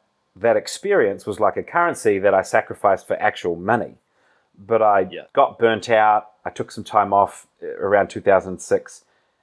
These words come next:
Speaker 1: and I got interested in stress and why we get stressed and chronic stress. And I was dealing with a bit of that myself, and what happens to your mind and your brain when you're under chronic stress and this thing called allostatic load. And then I went back to this company for a while and then left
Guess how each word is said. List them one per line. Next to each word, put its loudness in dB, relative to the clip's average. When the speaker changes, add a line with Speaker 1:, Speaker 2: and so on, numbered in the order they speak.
Speaker 1:
and 0
I 0
got -2
interested -8
in -8
stress -2
and -12
why 4
we 0
get -6
stressed -4
and -10
chronic 0
stress. -4
And -4
I 6
was -6
dealing 2
with -2
a -10
bit -2
of -4
that 0
myself, 0
and -8
what 0
happens -2
to -10
your 0
mind 2
and -8
your -10
brain 0
when -12
you're -2
under 0
chronic -2
stress 0
and -12
this -4
thing 0
called -6
allostatic -2
load. -4
And 2
then 2
I 4
went 2
back 0
to -14
this -4
company 0
for 0
a 4
while 4
and -4
then -4
left 0